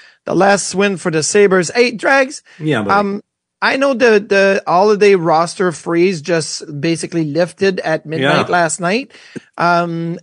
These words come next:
Speaker 1: there's a lot of teams that
Speaker 2: Yeah.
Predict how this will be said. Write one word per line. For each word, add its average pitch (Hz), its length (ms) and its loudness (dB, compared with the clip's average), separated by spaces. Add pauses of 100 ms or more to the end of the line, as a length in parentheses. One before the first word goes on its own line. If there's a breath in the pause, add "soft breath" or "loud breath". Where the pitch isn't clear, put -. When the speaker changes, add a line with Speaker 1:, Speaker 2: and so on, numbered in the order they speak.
(120)
Speaker 1:
there's 233 240 0
a 247 60 4
lot 240 180 4
of 208 100 2
teams 175 760 -4
that 160 720 0
Speaker 2:
Yeah. 113 240 -8